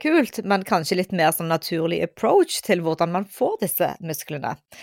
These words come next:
Men en ting også er at, eh, vi til tider leser ganske komplisert faglig medisinsk fagstoff, eh, fordi at, eh, vi leser både studier og forskningsartikler,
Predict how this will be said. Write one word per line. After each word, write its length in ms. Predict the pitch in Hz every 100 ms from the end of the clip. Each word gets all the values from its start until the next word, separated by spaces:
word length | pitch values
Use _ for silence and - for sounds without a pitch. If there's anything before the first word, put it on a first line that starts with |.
| - - - - - - _ _ _ _ _
Men 240 | 262 285 285
en 220 | 277 285
ting 140 | 302 247
også 300 | 233 240 214
er 80 | 208
at, 180 | 190 202
eh, 160 | 208 190
vi 80 | 196
til 120 | 202 -
tider 320 | 175 165 165
leser 500 | 147 147 - 170 156
ganske 460 | 160 127 - 170 147
komplisert 880 | 160 - 165 - 160 151 196 - -
faglig 540 | 170 143 131 127 180 196
medisinsk 420 | 175 180 175 -
fagstoff, 720 | 160 131 - 254 508 508 -
eh, 720 | - 208 202 202 196 185 175 185
fordi 220 | 214 196 190
at, 180 | 185 -
eh, 720 | 185 180 170 165 160 147 117
vi 220 | - 185 175
leser 480 | 147 156 - 165
både 320 | 156 156 - -
studier 480 | - 240 220 233
og 160 | 220 170
forskningsartikler, 960 | 185 - 196 196 - 196 202 202 285